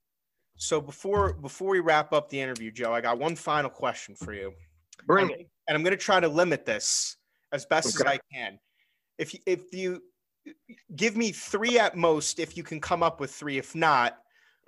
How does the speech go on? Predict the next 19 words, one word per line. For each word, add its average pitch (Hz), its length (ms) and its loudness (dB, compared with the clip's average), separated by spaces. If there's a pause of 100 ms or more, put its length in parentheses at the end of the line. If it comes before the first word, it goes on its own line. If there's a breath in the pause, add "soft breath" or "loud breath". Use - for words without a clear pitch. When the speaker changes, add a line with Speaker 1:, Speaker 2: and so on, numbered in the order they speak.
(340)
Speaker 1:
uh, 147 440 6 (200)
like, 160 200 0
a 151 40 -2
headline 143 640 2
for - 180 -10
games 131 380 -4
on, 104 180 -4 (160)
for - 240 -6
the 143 80 -6
game 143 240 2
on 107 160 -2
Sunday, 117 400 -2
like, 120 340 -2
things, 208 460 2 (140)
things 214 260 0
to 196 120 -4
watch 185 340 4
out 165 260 2
for, 170 480 0